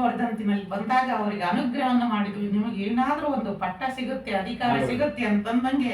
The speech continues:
Speaker 2: ಹೌದು.
Speaker 1: ಇಲ್ಲಿಂದ ಹೋದ್ಮೇಲೆನೆ ಕೆ ಪಿ ಸಿ ಸಿಯ ಇದ್ರೊಳಗೆ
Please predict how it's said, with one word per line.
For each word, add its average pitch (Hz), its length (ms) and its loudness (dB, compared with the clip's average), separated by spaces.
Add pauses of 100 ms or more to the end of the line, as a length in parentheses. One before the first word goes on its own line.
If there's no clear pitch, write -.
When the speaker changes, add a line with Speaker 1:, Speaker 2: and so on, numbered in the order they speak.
(160)
Speaker 2:
ಹೌದು. 147 200 2 (280)
Speaker 1:
ಇಲ್ಲಿಂದ 277 280 2 (120)
ಹೋದ್ಮೇಲೆನೆ 247 600 2 (220)
ಕೆ 233 140 -2 (100)
ಪಿ 285 100 -2 (100)
ಸಿ 254 180 -2
ಸಿಯ 233 160 -4 (480)
ಇದ್ರೊಳಗೆ 285 440 0